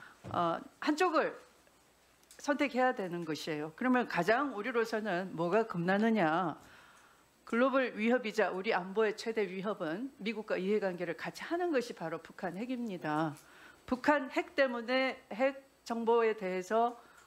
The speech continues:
어, 공유를 하자고 지소미아가 있었던 것이고 이것에 대해서 더 이상 한국을 신뢰할 수 없다. 북한의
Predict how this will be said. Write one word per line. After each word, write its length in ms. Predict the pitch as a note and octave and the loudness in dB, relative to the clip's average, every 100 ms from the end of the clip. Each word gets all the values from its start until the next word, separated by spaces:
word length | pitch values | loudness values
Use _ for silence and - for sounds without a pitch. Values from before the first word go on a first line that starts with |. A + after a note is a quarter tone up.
| _ | _
어, 500 | - F3 E3+ D#3 - - - | -2 2 2 2 -2 -8 -8
공유를 340 | A3+ A3+ G#3 | -4 0 0
하자고 680 | G3 C4 B3+ A#3 D#3+ D3 A#3+ - _ - | 0 2 2 0 -6 -8 -8 -10 _ -8
지소미아가 580 | A#3 A#3 A3+ G#3 F#3 F3+ | -4 0 2 2 0 -2
있었던 480 | G3 A#3 A3 G#3+ | 0 0 0 -4
것이고 440 | F3+ D3 F3 D3 C3+ _ - - | -6 -8 -10 -14 -16 _ -20 -10
이것에 400 | G3+ G#3 B3 A3 | -4 -2 2 2
대해서 520 | G3+ F3+ F3+ B3 D#4 - _ _ - | 2 0 2 0 0 -8 _ _ -2
더 120 | A3+ | 0
이상 340 | A#3 A#3+ A#3+ | 2 2 2
한국을 400 | A3+ C#4 C4 A#3 | -4 -4 0 -2
신뢰할 360 | - D4+ D4 C#4 | 0 0 2 2
수 120 | F#3 | -2
없다. 480 | F3+ - B3+ G3 G3+ | -2 0 2 2 -2
북한의 640 | C4 - C#4 C4 C#4 D#4+ | -6 -2 0 2 2 2